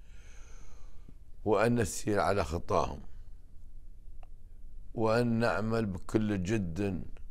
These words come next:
وعزم وإخلاص من أجل تأكيد أهداف الوطن والقيم التي يحرص عليها والتي في سبيلها قدم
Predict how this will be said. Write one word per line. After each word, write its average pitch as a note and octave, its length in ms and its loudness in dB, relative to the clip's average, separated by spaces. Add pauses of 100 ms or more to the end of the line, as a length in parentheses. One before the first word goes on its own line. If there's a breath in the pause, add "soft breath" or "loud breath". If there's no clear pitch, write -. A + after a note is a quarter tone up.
(180)
وعزم F#2+ 840 4
وإخلاص F2 1000 4 (1200)
من F2 140 -4 (120)
أجل F2 520 0
تأكيد G2 880 -2
أهداف F2 640 0
الوطن F#2 580 -2 (720 soft breath)
والقيم G2 800 0 (580 soft breath)
التي F2 460 -2
يحرص F2+ 500 -2
عليها F#2 640 -2 (720 soft breath)
والتي G#2+ 400 0
في C3+ 160 6
سبيلها C#3+ 760 4 (840 soft breath)
قدم F2+ 540 2